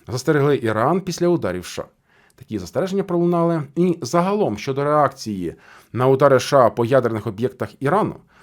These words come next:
у вчорашніх випусках ми обговорювали реакцію і навіть такі різні повороти з Кремля. Але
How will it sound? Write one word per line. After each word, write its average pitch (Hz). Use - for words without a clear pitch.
у 143
вчорашніх 156
випусках 214
ми 143
обговорювали 135
реакцію 185
і 127
навіть 143
такі -
різні 131
повороти 123
з -
Кремля. 139
Але 139